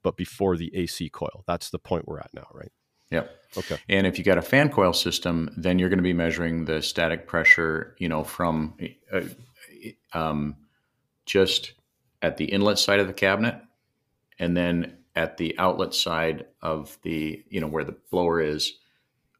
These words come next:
Speaker 2: Uh, and that can be right in the, in the supply duct is often the easiest place to get that, a couple inches downstream of the cabinet.
Speaker 1: Okay, perfect.
Speaker 2: But so once you make that measurement, and there's a couple ways to do it. The, you mentioned using two static tips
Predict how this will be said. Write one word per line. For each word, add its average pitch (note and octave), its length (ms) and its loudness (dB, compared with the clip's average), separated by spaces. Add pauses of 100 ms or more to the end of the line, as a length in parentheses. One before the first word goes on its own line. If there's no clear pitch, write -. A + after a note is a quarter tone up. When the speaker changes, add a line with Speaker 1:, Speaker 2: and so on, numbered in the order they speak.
Speaker 2:
Uh, D#2 280 -2
and F#2 100 2
that F2+ 120 4
can F2 120 -2
be D#2 200 -2
right D2+ 200 0
in D2 160 -4
the, C#2 220 -6 (220)
in E2 100 -4
the C#2+ 60 -4
supply D2 420 -2
duct C#2 320 -4
is C#2 120 -6
often C#2 280 -8
the - 100 -10
easiest C2+ 260 -8
place - 200 -6
to - 80 -10
get C#2 160 -8
that, C2+ 140 -4
a C2+ 40 -12
couple - 240 -10
inches C#2 220 -12
downstream C2+ 440 -10
of B1+ 80 -12
the C#2+ 60 -16
cabinet. C2+ 360 -10 (120)
Speaker 1:
Okay, A2 300 -2
perfect. - 420 -12 (1700)
Speaker 2:
But G#2 300 8 (120)
so G#2+ 640 8
once C#3+ 220 6
you D3 60 6
make B2 180 8
that G2+ 160 4
measurement, F#2 480 4
and G#2 100 6
there's A#2 140 8
a - 40 4
couple C3 220 6
ways F2+ 300 6
to - 120 -6
do G2 120 6
it. - 140 2
The, F#2 80 2
you G#2 200 6
mentioned A#2 320 6
using F2 380 2
two C3 240 2
static G2 400 4
tips - 480 -2